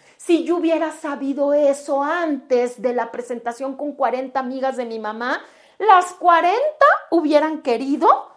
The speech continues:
el tensor de busto. Entonces es muy importante que cuando tú detectas muy bien los beneficios que da tu producto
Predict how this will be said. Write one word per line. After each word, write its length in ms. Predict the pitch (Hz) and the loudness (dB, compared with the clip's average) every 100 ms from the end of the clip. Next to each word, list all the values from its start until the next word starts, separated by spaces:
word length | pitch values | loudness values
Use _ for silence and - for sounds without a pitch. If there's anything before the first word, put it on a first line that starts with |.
| _ _ _ _ _ - | _ _ _ _ _ -4
el 240 | 233 214 | -4 -2
tensor 480 | 214 190 - 180 165 | -10 -12 -14 -14 -14
de 120 | 160 | -16
busto. 440 | 160 139 - _ _ _ _ _ _ _ _ _ | -16 -20 -20 _ _ _ _ _ _ _ _ _
Entonces 560 | 269 269 320 302 330 - | -2 0 0 0 0 -2
es 140 | 349 | -2
muy 180 | 339 403 | 0 2
importante 1000 | 440 427 285 277 277 254 220 226 247 - _ _ - | 2 2 0 0 -2 -4 -4 -8 -8 -12 _ _ 2
que 400 | 277 269 269 - | 6 6 2 -2
cuando 420 | 254 226 214 247 | 0 0 2 0
tú 480 | 247 339 330 320 - | 2 2 2 2 -6
detectas 680 | 202 240 240 277 277 311 302 | -4 -4 -2 -6 -4 -4 -2
muy 200 | 285 294 | -4 -4
bien 420 | 233 262 214 - _ _ - | -4 -6 -6 -12 _ _ -2
los 380 | 277 311 330 | 4 4 4
beneficios 640 | 320 320 277 269 254 277 269 | 2 0 0 -2 -6 -6 -6
que 120 | 240 | -4
da 140 | 226 | -4
tu 160 | 226 254 | -6 -10
producto 680 | 226 214 226 226 - 165 - | -8 -6 -8 -8 -8 -10 -10